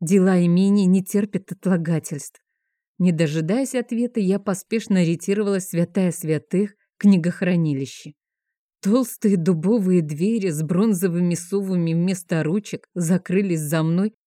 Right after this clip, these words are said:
с облегчающим глухим стуком. Здесь, среди древних фолиантов, пахнущих пылью и мудростью, я могла, наконец, перевести дух.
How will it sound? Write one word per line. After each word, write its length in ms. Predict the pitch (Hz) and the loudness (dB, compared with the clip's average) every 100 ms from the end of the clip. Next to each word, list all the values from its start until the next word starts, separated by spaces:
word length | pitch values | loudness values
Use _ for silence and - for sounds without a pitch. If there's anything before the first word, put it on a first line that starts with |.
| - | -20
с 180 | - | -2
облегчающим 1000 | 226 190 196 196 - 233 262 240 240 220 | 2 2 0 -2 -6 -4 -4 -2 2 2
глухим 520 | 175 185 - 175 175 | 2 0 0 -2 -2
стуком. 640 | 165 - - 151 - 143 135 _ _ _ - | -2 -8 -8 -8 -8 -18 -18 _ _ _ -6
Здесь, 560 | 165 156 170 233 - | -4 -2 -2 -2 -4
среди 400 | - 170 160 180 | -2 0 0 -2
древних 480 | 180 165 185 180 - | -2 0 0 0 -2
фолиантов, 720 | 202 180 156 160 214 202 143 _ | -2 0 0 -2 -2 -4 -12 _
пахнущих 580 | - 185 - 175 - 160 _ | -6 -4 -2 -4 -4 -12 _
пылью 420 | 190 214 185 165 | -4 -2 0 0
и 40 | 156 | 0
мудростью, 760 | 160 214 202 214 - - 147 _ _ _ - | 0 0 0 -4 -4 -14 -14 _ _ _ 2
я 140 | 208 | 4
могла, 340 | 196 170 185 | 4 2 0
наконец, 560 | 196 190 190 180 165 - | 0 -2 -2 0 -2 -4
перевести 540 | - 175 175 175 - | -4 -2 -2 -6 -4
дух. 400 | 196 175 151 - | -2 -2 -4 -8